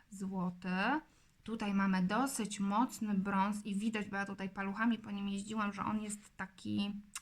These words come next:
No zaraz Wam powiem dokładnie, bo zrobię swatche, a to jest taki puder, który możemy traktować jako dodatkowy taki puder satynowy z lekkim rozświetleniem. On ma nam pomóc w takich przypadkach, jak ja na przykład mam teraz twarz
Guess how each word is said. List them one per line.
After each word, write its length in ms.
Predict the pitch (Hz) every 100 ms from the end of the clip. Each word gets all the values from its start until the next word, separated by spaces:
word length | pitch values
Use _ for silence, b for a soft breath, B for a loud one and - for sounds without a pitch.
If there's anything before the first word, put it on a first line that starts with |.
| - B B B B B B B B B B B -
No 60 | 320
zaraz 260 | 294 220
Wam 160 | 214 208
powiem 240 | 220 202
dokładnie, 400 | 196 - 202 196
bo 240 | 185 190 190
zrobię 240 | 190 190
swatche, 360 | 180 339 - -
a 120 | 202
to 140 | 254
jest 200 | 392 392
taki 220 | 233 233
puder, 440 | - - 311 202 196
który 220 | - 214
możemy 420 | 220 240 262 285
traktować 520 | 254 214 - 247 247
jako 220 | 233 226 208
dodatkowy 520 | 202 202 208 254 247
taki 240 | 226 214
puder 460 | 208 226 220 214 214 - - _ - _
satynowy 1300 | - - 208 214 214 214 233 269 262 247 240 233 240 B B
z 160 | 185 202
lekkim 520 | 220 254 254 254 226
rozświetleniem. 840 | 220 226 220 208 208 180 175 180
On 300 | 214 214 220
ma 240 | 226 240 285
nam 180 | 262
pomóc 440 | 220 202 190 202 202
w 20 |
takich 280 | 220 214 -
przypadkach, 560 | - - 208 - 202
jak 180 | 208 -
ja 120 | 247
na 140 | 247 196
przykład 340 | - - 190
mam 140 | 185 180
teraz 300 | 233 254 -
twarz 400 | - 175 196